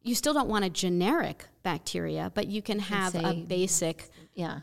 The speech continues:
Speaker 1: probiotic, right? If you need something specific for, uh, calming the gut, for I B S, for diarrhea, whether it's antibiotic associated, travel associated, you know, do you need something specific for women's health?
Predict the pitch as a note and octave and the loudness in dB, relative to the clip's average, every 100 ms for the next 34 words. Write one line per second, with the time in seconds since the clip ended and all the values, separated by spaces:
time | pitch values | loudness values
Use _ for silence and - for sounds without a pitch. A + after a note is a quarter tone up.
0 | - G#3+ F#3 F#3 G3 E3+ - - E3+ G#3+ | -6 -2 2 2 2 0 -4 -4 -2 -2
1 | - F#3+ G3 F#3+ F#3 - G3 A#3+ D#4 D4+ | 0 -2 0 2 2 2 4 4 4 0
2 | - F3 F3+ - F#3+ - B3+ - D3+ - | 0 0 -2 -2 -2 0 0 -2 -6 -10
3 | - F#3+ F3+ E3 F#3 G#3 - _ _ _ | -6 -2 0 0 -2 -6 -16 _ _ _
4 | - D#3+ D#3 C3+ _ _ - F3+ F#3 G3 | -4 -2 -2 -6 _ _ -6 0 2 2
5 | G3 G3 D4 - - - - F3+ F3 F3 | 0 0 -2 -4 -12 -20 -20 -6 -2 -2
6 | F3+ - F#3 F#3 F#3+ A#3+ A3+ D3+ - - | -4 -6 -2 -2 -2 -2 -2 -2 -6 -2
7 | F3+ F3+ F3 F3 - - F#3 F#3+ A3 C4 | 0 2 0 -2 -6 -4 -2 0 0 0
8 | A#3+ D#3 D#3+ D#3+ E3 E3 - F3 F3 F3 | 0 0 -2 -2 -2 -4 -4 -4 -2 -2
9 | E3+ F3 F3+ - F3+ - F#3 F3+ F3 E3+ | -2 -4 -4 -4 -4 -2 -2 -4 -4 -4
10 | F3 F3 E3+ - F3 - F3 F3+ - - | -2 -2 -4 -4 -4 -4 -4 -6 -8 -18
11 | - - F#3 E3+ F3 F3+ F#3 F#3+ F#3 - | -12 -4 -2 -2 -4 -4 0 0 0 0
12 | F3+ F#3 F3+ - G3+ - G#3 G3+ F#3+ - | -2 -2 -4 -4 -2 -2 -2 -2 -6 -6
13 | G3 F#3+ F#3+ F#3 F#3 C4 E4 A#3 E3+ D#3 | -2 2 2 0 0 2 2 2 0 -2